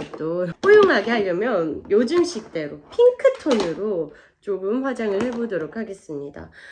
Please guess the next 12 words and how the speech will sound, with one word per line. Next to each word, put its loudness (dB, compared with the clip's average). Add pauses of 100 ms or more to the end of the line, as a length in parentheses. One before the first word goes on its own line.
(140)
저는 2
개인적으로 0
이거는, -2
아, -4
너무 -2
가성비템으로 -2
가는 -4
것 -6
같은데 -6 (420)
알리에서 6
구매를 -8
했었어요. -10